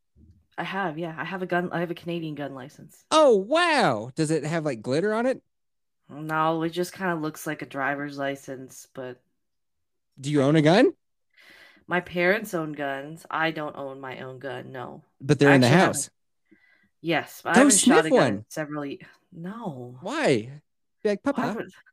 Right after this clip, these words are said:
Speaker 2: can I whiff your pistol? Papa,
Speaker 1: And
Speaker 2: whip out
Speaker 1: that's
Speaker 2: your
Speaker 1: where
Speaker 2: piece."
Speaker 1: Vex checks out for the night. Okay, good night, everyone. Take it.
Speaker 2: Papa. <laughs>
Speaker 1: Shut the
Speaker 2: Papa.
Speaker 1: fuck up. <laughs>
Speaker 2: Oh, we just having fun.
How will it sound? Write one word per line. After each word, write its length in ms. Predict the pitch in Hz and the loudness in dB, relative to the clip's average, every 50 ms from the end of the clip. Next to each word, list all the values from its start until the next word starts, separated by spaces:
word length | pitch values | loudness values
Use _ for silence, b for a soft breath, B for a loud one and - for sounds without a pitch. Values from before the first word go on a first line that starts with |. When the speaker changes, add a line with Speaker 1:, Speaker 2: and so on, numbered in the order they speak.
| _ _ _ _ - | _ _ _ _ -14
Speaker 2:
can 220 | - - - 233 | -6 -4 -4 -2
I 80 | 240 240 | -2 -2
whiff 300 | 202 208 226 226 - - | 2 2 2 2 2 -4
your 80 | 233 - | -4 -2
pistol? 460 | - 220 190 - - 196 220 - _ _ _ _ _ _ _ _ _ _ _ _ _ _ _ _ _ _ _ _ _ - | 0 -2 -2 -2 -2 -2 -4 -4 _ _ _ _ _ _ _ _ _ _ _ _ _ _ _ _ _ _ _ _ _ -8
Papa, 560 | - 277 277 - 302 285 196 180 208 247 - _ _ _ _ _ _ _ _ _ - | -8 -6 -4 -2 -2 0 0 0 -2 -4 -4 _ _ _ _ _ _ _ _ _ 0
Speaker 1:
And 240 | 196 214 269 - - | 4 6 6 6 8
Speaker 2:
whip 80 | 226 208 | 8 8
out 40 | |
Speaker 1:
that's 120 | 202 214 240 | 8 6 4
Speaker 2:
your 80 | 247 220 | 2 4
Speaker 1:
where 160 | 240 233 226 | 6 6 6
Speaker 2:
piece." 100 | 208 165 | 6 4
Speaker 1:
Vex 380 | 190 185 180 185 - - - - _ - | 6 6 6 4 2 -2 -16 -16 _ -14
checks 400 | - - - 214 180 180 - - | -10 -4 0 2 2 2 2 0
out 360 | 180 160 156 151 - - - - | 2 2 4 2 2 -2 -6 -6
for 120 | 156 156 | -4 -4
the 120 | 151 151 | -4 -4
night. 320 | 147 139 135 135 135 - - - | -4 -4 -6 -6 -6 -8 -6 -6
Okay, 300 | 165 165 - 160 143 139 | -6 -6 -6 -8 -8 -6
good 220 | - 185 185 185 | -2 -2 -2 0
night, 300 | 185 185 185 185 - - | 2 2 2 2 0 0
everyone. 680 | - 170 160 160 165 151 151 151 151 151 147 143 151 156 | -4 -4 -2 -4 -4 -4 -4 -4 -2 -2 -4 -4 -8 -12
Take 300 | - - 170 156 160 _ | -10 -8 -8 -8 -8 _
it. 400 | - - - - - - - - _ _ _ _ _ _ _ _ - - | -18 -16 -16 -16 -18 -20 -20 -20 _ _ _ _ _ _ _ _ -6 -2
Speaker 2:
Papa. 520 | 311 330 - 302 262 160 170 214 262 - _ _ _ _ _ _ _ - - - | -2 -2 0 0 0 0 0 -2 -4 -6 _ _ _ _ _ _ _ -8 2 4
<laughs> 0 | |
Speaker 1:
Shut 1800 | 277 262 - 453 - - - 523 480 - - 587 554 571 - 427 - _ _ - - - - _ _ _ _ _ _ - - 311 294 302 247 185 180 | 4 6 6 2 0 4 4 2 4 4 2 2 2 2 -6 -14 -14 _ _ -16 -16 -16 -16 _ _ _ _ _ _ -10 -6 -6 -2 0 0 0 0
the 60 | 180 | 0
Speaker 2:
Papa. 40 | 165 | -4
Speaker 1:
fuck 240 | 175 160 147 - 151 | -4 -6 -8 -6 -6
up. 200 | 143 135 165 165 - 214 208 214 - - | -6 -6 -6 -6 -6 -8 -8 -6 0 0
<laughs> 0 | |
Speaker 2:
Oh, 880 | 185 180 185 175 165 151 147 143 135 131 123 120 117 113 113 110 113 139 | 0 0 2 2 4 4 4 4 4 4 2 2 2 2 2 2 2 4
we 140 | 185 214 | 4 4
just 160 | 196 180 180 214 | 4 4 4 4
having 240 | 220 214 214 233 | 4 4 4 2
fun. 380 | 226 320 339 339 320 262 175 | 4 4 6 6 6 6 4